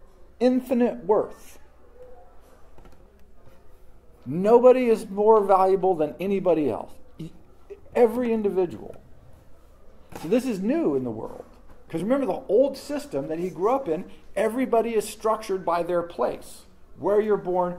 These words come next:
who you're related to, who you're married to, who your ancestors are, what city you're in, what obligations you have, what rights do you have, and everybody was different. What structures, you know, d-,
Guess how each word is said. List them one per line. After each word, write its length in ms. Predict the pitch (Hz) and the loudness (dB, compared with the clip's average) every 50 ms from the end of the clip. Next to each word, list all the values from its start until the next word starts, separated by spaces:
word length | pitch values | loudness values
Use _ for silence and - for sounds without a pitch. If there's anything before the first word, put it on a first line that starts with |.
| - - - | -12 -16 -10
who 120 | - 214 | -6 -4
you're 180 | 233 220 214 214 | -4 -2 0 2
related 400 | 202 185 175 175 170 165 165 165 | 2 2 2 2 2 0 -2 -2
to, 160 | - 175 165 | -4 -6 -6
who 160 | 165 - 220 | -4 -4 -4
you're 160 | 233 220 214 196 | 0 0 0 0
married 420 | 175 175 165 170 170 160 156 - | 2 0 0 2 0 0 -2 -4
to, 340 | - - 175 165 165 165 165 - - - - - - - - - | -4 -2 -2 0 0 -2 -6 -12 -18 -20 -20 -18 -18 -16 -8 -4
who 80 | 196 | 2
your 160 | 208 208 196 | 4 4 4
ancestors 680 | 170 180 196 202 196 - 202 190 190 - 180 180 170 165 | 4 4 2 0 0 0 0 0 0 0 0 0 2 2
are, 380 | 165 160 160 156 156 156 156 - - - - - - - 120 113 | 4 4 6 6 4 4 0 -4 -12 -20 -20 -20 -20 -20 -16 -2
what 220 | 127 156 180 - - | 2 2 2 2 2
city 260 | - - 202 202 208 | 0 2 2 4 4
you're 260 | 208 196 190 190 180 | 2 2 2 2 2
in, 360 | 160 156 156 160 160 160 147 | 0 -2 -2 -2 -4 -4 -2
what 140 | 135 160 160 | 0 0 4
obligations 720 | - 180 190 180 180 180 185 175 175 175 175 175 165 143 165 | 6 6 6 6 4 0 0 0 -2 -2 -4 -8 -10 -8 -8
you 60 | 160 | -10
have, 480 | 131 147 156 156 151 151 151 156 147 | -6 -2 0 2 4 4 4 2 2
what 260 | 139 143 160 - - - - - - - | 0 0 0 0 -2 -6 -18 -20 -18 -14
rights 420 | 135 135 127 160 175 175 170 - | -10 0 4 4 4 4 0 -6
do 100 | - 185 | -6 -4
you 60 | 185 175 | -4 -4
have, 120 | 170 - - - - - | -4 -6 -10 -12 -6 -4
and 120 | 160 185 | -4 0
everybody 420 | - 202 220 269 220 208 233 240 | 0 0 0 2 4 4 4 4
was 180 | 233 214 208 208 | 2 0 -2 -4
different. 480 | - - - 220 226 - - - - - - - - - - - - - - - - - - - - - - - - - - - - - 131 127 139 135 120 | -2 2 2 2 2 0 -4 -10 -10 -12 -20 -20 -20 -20 -20 -20 -20 -20 -20 -20 -20 -20 -20 -20 -20 -20 -20 -20 -20 -20 -20 -20 -20 -18 -16 -16 -14 -10 -2
What 220 | 131 175 190 175 | 0 2 2 2
structures, 540 | - - - 196 196 202 202 - 220 196 170 | -2 0 2 4 4 4 2 -2 -6 -6 -4
you 120 | 180 196 | -4 -4
know, 120 | 190 180 165 | -2 -2 -2
d-, 140 | 160 165 | -4 -6